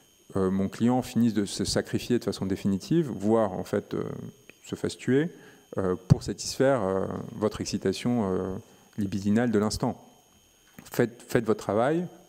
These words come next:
protégez-le, exposez les faits dont il est question, exposez les faits de torture, démontrez que vous êtes capable de visibiliser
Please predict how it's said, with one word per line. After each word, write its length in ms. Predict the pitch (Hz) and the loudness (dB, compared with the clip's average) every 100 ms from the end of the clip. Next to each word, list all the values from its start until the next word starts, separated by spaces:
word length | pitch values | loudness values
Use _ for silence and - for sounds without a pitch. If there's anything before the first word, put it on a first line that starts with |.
| - | -2
protégez-le, 640 | - 123 123 110 120 170 - - - - _ _ | 0 2 4 4 4 2 -2 -16 -20 -20 _ _
exposez 640 | 143 - - 143 131 143 127 - - 107 | 0 0 2 4 4 2 0 -12 -10 -2
les 140 | 104 | 0
faits 340 | - 117 104 - | 2 0 0 -4
dont 120 | 101 101 | -6 -4
il 180 | - | -4
est 40 | 95 | -4
question, 500 | - - 127 135 170 - - | -4 -4 -4 -4 -6 -12 -6
exposez 400 | 113 - 131 120 | -4 0 4 4
les 80 | 113 | 4
faits 140 | 110 | 0
de 40 | - | 0
torture, 400 | 101 - 160 143 | -2 2 2 4
démontrez 380 | 123 127 - 139 | 4 2 0 2
que 60 | |
vous 80 | 104 | 2
êtes 120 | 101 | 2
capable 480 | 123 - 135 123 98 - - - | 2 2 2 2 -2 -6 -18 -2
de 80 | 110 | -2
visibiliser 800 | 104 123 127 123 117 117 131 | 0 -2 -2 0 2 4 2